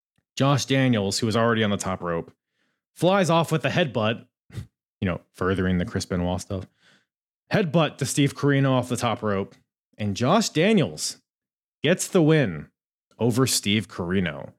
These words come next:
Again, Homicide, Corino, we're building the tension between those two while also giving a win to Josh Daniels, furthering hi-, kind of giving him some credibility. So I, I see what they're doing here. Not bad.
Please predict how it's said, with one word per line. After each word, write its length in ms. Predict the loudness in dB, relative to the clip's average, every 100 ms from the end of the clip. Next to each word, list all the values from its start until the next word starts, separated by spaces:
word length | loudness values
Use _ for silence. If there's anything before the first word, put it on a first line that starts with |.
| _ _ _ _ _ _ _ _ _ _ _ -10
Again, 560 | -2 0 2 0 -2 -4
Homicide, 760 | -2 0 0 0 0 0 -2 -4
Corino, 500 | 0 2 4 2 2
we're 120 | 0
building 440 | 0 0 2 0
the 80 | -2
tension 480 | -4 -4 -2 0 -2
between 400 | -2 -4 -4 -2
those 380 | 0 0 -2 -6
two 360 | -4 -2 -2
while 140 | -4 -6
also 440 | -6 -8 -8 -12
giving 240 | -12 -10
a 60 | -8
win 160 | -8 -10
to 40 |
Josh 300 | -8 -8 -8
Daniels, 680 | -4 -2 0 0 0 -2 -6
furthering 520 | -6 -6 -4 -4 -6
hi-, 180 | -8 -10
kind 160 | -8 -8
of 60 | -6
giving 180 | -6
him 180 | -4 -4
some 140 | -6 -6
credibility. 600 | -4 -2 0 -2 -2 -4
So 240 | -4 -2
I, 220 | 0 0 -2 -2
I 120 | -4
see 200 | 0 2
what 160 | 2
they're 100 | 0
doing 220 | 0 0 0
here. 320 | -2 -4 -6 -20 _ _ _ _ _ _ _ -4
Not 300 | -2 -2 -4
bad. 400 | -2 -2 -4